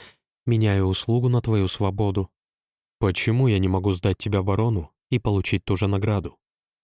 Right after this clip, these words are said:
«Потому что он никогда тебя не отпустит», ухмыляется Хаттон. «Ты что-то вроде его любимой игрушки». В этом он прав.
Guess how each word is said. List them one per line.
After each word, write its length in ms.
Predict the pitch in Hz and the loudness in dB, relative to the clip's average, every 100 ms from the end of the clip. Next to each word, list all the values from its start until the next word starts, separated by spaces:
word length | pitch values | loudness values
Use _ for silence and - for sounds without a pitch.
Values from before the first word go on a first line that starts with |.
| _ | _
«Потому 340 | 104 101 95 95 | -2 0 0 0
что 220 | - 98 | 0 0
он 240 | 101 101 | 2 2
никогда 400 | 101 107 95 107 | 2 0 0 0
тебя 240 | 123 101 95 | 0 0 2
не 100 | 95 | 0
отпустит», 640 | 87 101 90 - 98 - _ _ _ - | 0 -2 -2 -4 -6 -8 _ _ _ -6
ухмыляется 640 | 101 107 95 92 87 98 | -4 0 2 0 0 -4
Хаттон. 480 | - 92 - 78 69 _ _ _ _ _ _ | -2 -4 -2 -8 -8 _ _ _ _ _ _
«Ты 240 | - 101 98 | -2 0 0
что-то 380 | - 107 - 98 | 0 -2 0 0
вроде 440 | 101 98 98 90 _ - | 0 0 0 -2 _ -2
его 300 | 107 101 101 | 0 2 0
любимой 460 | 101 101 98 101 | 2 0 0 0
игрушки». 520 | 101 101 95 - 92 - _ _ _ _ _ _ _ _ - | 0 0 0 -4 -6 -6 _ _ _ _ _ _ _ _ -4
В 160 | 92 | 0
этом 280 | 107 - 110 | 0 0 0
он 160 | 92 90 | 0 -2
прав. 500 | - 87 78 - | -4 -4 -6 -18